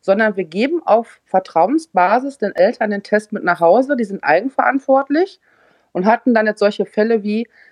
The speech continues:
zwei Elternteile waren mit Corona infiziert und haben dann tatsächlich noch ihr Kind in den Kindergarten bringen lassen,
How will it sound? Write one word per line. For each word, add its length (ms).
zwei 260
Elternteile 760
waren 120
mit 140
Corona 400
infiziert 680
und 160
haben 160
dann 160
tatsächlich 680
noch 220
ihr 100
Kind 340
in 100
den 120
Kindergarten 560
bringen 240
lassen, 380